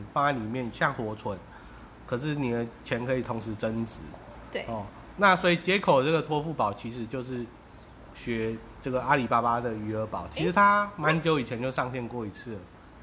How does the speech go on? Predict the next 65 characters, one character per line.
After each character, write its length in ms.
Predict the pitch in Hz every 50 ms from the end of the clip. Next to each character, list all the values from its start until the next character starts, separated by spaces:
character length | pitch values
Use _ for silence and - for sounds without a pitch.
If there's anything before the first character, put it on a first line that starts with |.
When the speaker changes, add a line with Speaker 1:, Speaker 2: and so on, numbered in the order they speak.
| - - 160
Speaker 1:
应 40 |
该 160 | 160 180 185 185
是 160 | 180 185 190 180 165 143 123 120 113 113 110 - -
一 160 | 170 175 175 175
八 240 | - 185 170 160 180
年 300 | 175 160 127 113 110 107
还 120 | 107 117 120
是 80 | 123
一 100 | 127 127
七 200 | 127 120 - -
年 240 | 127 123 120 104 98 107
就 60 | 117
有 40 | 110
上 160 | 98 - 110 101 98 -
线 100 | - 104 95 85
过。 120 | - 95 87 -
Speaker 2:
那 120 | 370 381
跟 220 | 359 370 339 294 294
我 120 | 285 247
们 200 | - 160 165 175
那 120 | 190 214 220
种 80 | 185 - 180
就 100 | - 208
是 260 | 202 - 214 208 202
像 220 | 196 - 220 202
是 100 | 202 208
数 220 | 254 233 - 247 220
位 160 | 202 190 170
银 160 | - 170 170
行 160 | 190 190 151 - 160
那 80 | 175 185
种 80 | 160 160 170
WeChat 400 | 180 175 175 - - - 180 170
那 80 | 185
种 100 | 185 - - -
活 160 | - 170 -
存 220 | 185 - 175 139 165
利 140 | 180 175
率 100 | - - - -
一 120 | - 160 -
样， 120 | 127 123
Speaker 1:
哦， 40 | 123
那 80 | 135 139
不 240 | 139 - - 151 143
一 80 | 120
样。 160 | 113 120 113 101
Speaker 2:
对 60 | 92
不 60 | -
对？ 80 | 370 381
不 40 |
一 60 | 320 269
样 180 | 285 269 240
吗？ 140 | 220 196 185 202 202 - - - -
Speaker 1:
第 120 | - 202 208
一 40 | 202
个 100 | 180 170
是 240 | 170 180 170 165 156 147 - - - - - - - - - - - -
利 220 | - 165 170 151 143
率 140 | 147 143 127
不 160 | 120 131 120
同， 200 | 123 113 98 82 78 76 - - - - -
第 140 | 180 165
二 140 | 165 156 139
个 60 | 127
是 320 | 127 - 156 147 139 120